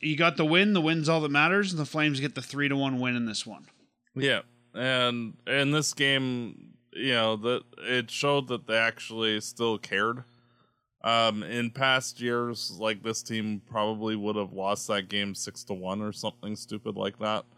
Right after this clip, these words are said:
Speaker 2: Um, but, you know, everybody gave an excellent performance, including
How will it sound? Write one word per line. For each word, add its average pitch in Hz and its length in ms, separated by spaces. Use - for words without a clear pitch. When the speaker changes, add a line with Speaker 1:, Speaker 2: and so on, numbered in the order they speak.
Speaker 2:
Um, 90 540
but, 104 400
you 117 140
know, 107 400
everybody 113 760
gave 107 320
an 104 160
excellent 104 440
performance, 113 640
including 107 720